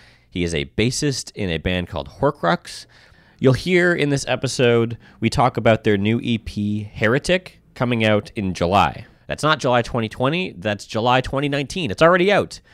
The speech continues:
That's 'cause we recorded this episode in June of this year. I believe this was the second episode chronologically that I recorded of this podcast.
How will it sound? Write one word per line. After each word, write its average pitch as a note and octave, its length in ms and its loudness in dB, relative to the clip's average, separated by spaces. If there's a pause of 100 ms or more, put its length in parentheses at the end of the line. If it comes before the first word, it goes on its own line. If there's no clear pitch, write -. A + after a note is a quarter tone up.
(240)
That's - 120 -16
'cause D3 140 0
we D3+ 80 2
recorded D3+ 320 0
this C#3+ 140 -2
episode C3 460 -2
in G#2 340 -4
June A2 480 -4 (200)
of E2 200 -2
this E2+ 240 -4
year. D2+ 200 -4
I C2+ 80 -2
believe C3+ 560 -4 (280)
this A#2 160 -8
was A2+ 160 -4
the F#2+ 120 -6
second D3 600 -4
episode C#3+ 500 -2
chronologically A#2+ 800 -2
that B2 160 2
I - 20 4
recorded A2+ 500 0
of C3+ 120 -2
this C3 120 -6
podcast. B2+ 680 -4